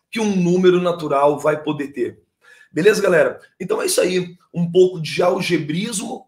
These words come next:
né, de sistemas lineares, de equações, de inequações, ok? E no início um pouquinho de M M C e M D C. Ficou interessado? Então vamos nessa? Me acompanha?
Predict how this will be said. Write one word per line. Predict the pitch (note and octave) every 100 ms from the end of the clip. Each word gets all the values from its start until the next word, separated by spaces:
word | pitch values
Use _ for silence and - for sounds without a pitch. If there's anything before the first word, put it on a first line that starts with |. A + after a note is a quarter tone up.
| _
né, | C3+ F3+
de | F3 E3 D#3+ D3 - -
sistemas | - F3 E3+ - F#3+ G#3+ A3 F#3+ E3
lineares, | D#3 D3+ C3+ C3+ D#3+ E3+ F3+ - - - _
de | C3 F3+
equações, | F3+ F3 C#3 - - F3 G3 G3+ - - - _ _
de | C3+ E3+ E3+
inequações, | A#3 B3 A3 G#3 F#3+ F#3+ - C#3+ A2+ - - -
ok? | - - E3+ D#3 - _ _ -
E | G3
no | A3+
início | A#3 G3 G#3 - G#3+
um | G3+
pouquinho | F3+ F3 F3 G3+ F#3+
de | D#3 D#3+ E3+
M | G#3+ A3 G#3
M | G3 F3+
C | - D#3+ E3+ E3+ E3+ _ -
e | F3+ F3
M | F3 E3
D | D#3
C. | D3+ C3+ A#2+ - _ _ _ -
Ficou | D#3+ G#3+
interessado? | F#3+ F3 E3+ F#3+ G3
Então | D#3+ G3 F#3+ E3+ E3+ - -
vamos | F3+ F3
nessa? | G#3 A3 D3+ A2+ -
Me | E3
acompanha? | F3 D3+ G#3+ G#3+ C#3 -